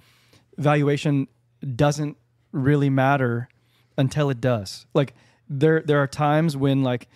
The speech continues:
during, like, euphoric bull runs where valuation gets thrown out the window, but when, when shit is hitting the fan,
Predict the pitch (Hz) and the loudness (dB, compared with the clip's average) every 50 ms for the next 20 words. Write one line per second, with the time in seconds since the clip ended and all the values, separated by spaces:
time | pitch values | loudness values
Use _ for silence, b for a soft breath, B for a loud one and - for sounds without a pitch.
0 | b b b b b _ - 147 135 139 151 151 147 139 135 127 117 127 131 120 | b b b b b _ -10 -4 0 2 2 2 2 2 0 0 -2 -2 -4 -4
1 | - - - 160 160 151 147 - 135 123 143 139 143 131 139 139 135 131 123 135 | -4 0 2 2 2 2 0 -2 -2 0 0 0 2 2 2 2 0 0 -2 -2
2 | 135 127 123 131 131 135 135 135 135 127 - 139 135 131 123 143 135 117 - - | -2 -2 0 0 0 0 0 0 -2 -2 -2 -2 -2 -2 -2 -4 -6 -4 -2 -2
3 | 151 135 131 123 127 127 139 139 135 123 120 117 113 b b b b b b 143 | 0 0 0 0 0 0 0 0 0 -2 -4 -6 -8 b b b b b b -4
4 | 135 135 143 139 135 135 - _ - 147 131 117 - - - 165 151 143 - - | -2 0 0 0 0 -2 -4 _ -4 -4 -4 -4 -4 -4 -2 -2 -2 -2 -2 -2
5 | 151 147 131 117 - - 151 147 143 139 127 123 117 | -2 -2 -2 -2 -2 -2 -2 0 0 0 -2 -2 -6